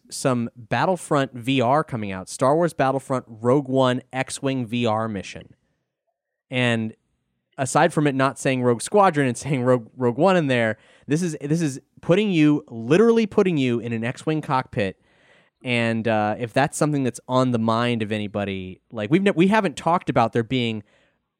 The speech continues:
X-Wing dogfighting in the Rogue One film. No one has said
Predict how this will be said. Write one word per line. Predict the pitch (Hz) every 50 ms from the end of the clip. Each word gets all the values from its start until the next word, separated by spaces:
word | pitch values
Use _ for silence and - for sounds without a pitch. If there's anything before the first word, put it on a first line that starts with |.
| _ _ -
X-Wing | 147 147 - - - 151 135 127 123
dogfighting | 131 123 123 123 123 - 127 117 113 107 104 107 -
in | - 135 131 127
the | 120
Rogue | 107 117 113 110 98
One | 107 104 101 101 98
film. | - - 98 87 85 85
No | 101 120 131 139
one | 143 135
has | 123 120
said | - 135 123 117 -